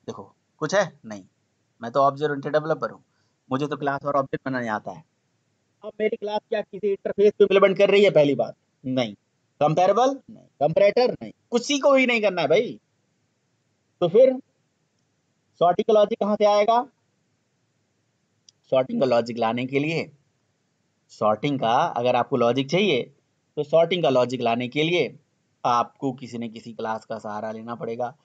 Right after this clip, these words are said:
अब बताओ आप sorting कैसे, हमारे पास name है, एसएलवी address है। अब मान लो मैं name के हिसाब से sorting करवाना चाहता हूँ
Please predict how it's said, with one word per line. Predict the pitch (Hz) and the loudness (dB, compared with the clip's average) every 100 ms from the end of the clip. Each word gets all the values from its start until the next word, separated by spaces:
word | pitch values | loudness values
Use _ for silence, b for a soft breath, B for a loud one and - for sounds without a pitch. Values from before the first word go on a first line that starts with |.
| _ _ - | _ _ -4
अब | 151 | 0
बताओ | 147 143 | 2 4
आप | 135 139 | 4 2
sorting | 139 120 127 117 | 0 -2 -2 -10
कैसे, | 113 131 | -6 -4
हमारे | 131 131 | -2 -2
पास | 135 123 | 0 -2
name | 123 135 131 | -2 -2 0
है, | 120 | -2
एसएलवी | 95 120 123 131 | -2 -6 0 2
address | 120 127 131 | 4 2 -2
है। | 123 127 _ _ _ - | -4 -8 _ _ _ -2
अब | 123 | 0
मान | 123 131 | 2 0
लो | 135 | 0
मैं | 131 135 135 - _ 131 | 0 -2 -6 -12 _ -2
name | 127 147 | 0 0
के | 143 | 0
हिसाब | 131 123 110 | -2 -2 -2
से | - | -4
sorting | 107 104 110 | -8 -8 -8
करवाना | 107 104 104 | -8 -8 -8
चाहता | 104 95 - | -14 -20 -20
हूँ | 98 | -20